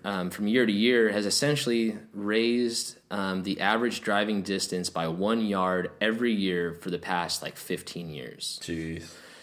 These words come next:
Speaker 1: So
Speaker 2: Probably
Speaker 1: what
Speaker 2: longer than that, though, too.
Speaker 1: Right. And so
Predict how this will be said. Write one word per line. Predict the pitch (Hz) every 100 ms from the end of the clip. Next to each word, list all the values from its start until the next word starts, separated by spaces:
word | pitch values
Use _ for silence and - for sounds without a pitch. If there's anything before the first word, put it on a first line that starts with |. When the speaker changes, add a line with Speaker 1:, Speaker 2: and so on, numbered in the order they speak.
| -
Speaker 1:
So | - - 110 104 101 98 98 92
Speaker 2:
Probably | - 131 120
Speaker 1:
what | 101
Speaker 2:
longer | 101 123 127 123
than | 98
that, | 90 131 185 -
though, | 87 85
too. | - -
Speaker 1:
Right. | 127 123 85 - -
And | - 120
so | - 131 127